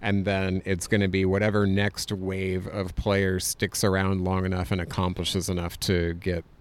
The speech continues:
their jersey hung. That's, to me, yeah, we, the two of our best players are number one and had essentially, if you go back and look, different circumstances, but the same career w-, in, in a Magic jersey. So how, you can't, if you're gonna do one, you gotta do both.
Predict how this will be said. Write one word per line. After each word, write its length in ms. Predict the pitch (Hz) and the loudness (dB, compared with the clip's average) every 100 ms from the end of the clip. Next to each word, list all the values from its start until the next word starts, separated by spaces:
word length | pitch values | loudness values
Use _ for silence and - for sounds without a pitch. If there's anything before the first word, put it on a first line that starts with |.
| - | 0
their 180 | 90 | 0
jersey 400 | 82 85 85 - | 2 0 0 0
hung. 280 | 78 85 73 | 0 -2 -2
That's, 300 | 85 185 - - - | -4 -4 -6 -10 0
to 120 | 113 | 4
me, 360 | 104 104 101 - - - - - 117 | 6 4 2 -6 -18 -20 -20 -8 8
yeah, 220 | 117 165 | 8 8
we, 140 | 120 131 | 6 4
the 160 | 123 | 6
two 240 | 117 - 190 | 6 10 12
of 80 | 175 | 12
our 120 | 156 | 12
best 260 | 156 - | 10 8
players 340 | - 170 151 139 | 8 8 10 10
are 80 | 139 | 8
number 320 | 135 135 120 | 8 6 8
one 300 | 113 135 120 | 8 8 8
and 120 | 107 | 4
had 280 | 107 117 117 | 4 2 2
essentially, 500 | 117 - 143 139 123 | 0 2 0 2 0
if 120 | 110 | 0
you 40 | |
go 200 | 113 123 | 2 2
back 260 | 117 113 113 | 4 2 0
and 180 | 101 95 | -4 0
look, 280 | 131 113 - | 0 0 0
different 280 | 127 117 | 0 0
circumstances, 840 | - 185 202 139 113 113 110 113 98 | 2 6 8 8 6 2 2 -2 -2
but 200 | 113 120 | -4 -2
the 120 | 127 | 0
same 340 | - 139 147 | 2 4 4
career 560 | 139 123 110 135 78 90 - | 8 10 12 10 6 -2 0
w-, 180 | 151 156 | 4 6
in, 80 | |
in 140 | 139 139 | 4 2
a 60 | |
Magic 360 | 127 127 107 107 | 4 4 2 -2
jersey. 460 | - 95 85 76 - - - - - - - - - | -2 -2 -2 -6 -10 -14 -14 -10 -8 -6 -8 -8 0
So 200 | - 131 | 6 8
how, 100 | 143 | 8
you 180 | 120 | 4
can't, 340 | 123 - 147 131 | 6 6 6 6
if 160 | 135 | 2
you're 120 | 135 151 | 8 10
gonna 100 | 143 | 10
do 160 | 139 | 8
one, 240 | 120 147 123 | 10 8 8
you 60 | |
gotta 160 | 120 117 | 6 6
do 120 | 110 | 4
both. 540 | 90 151 135 123 - | 6 6 6 4 0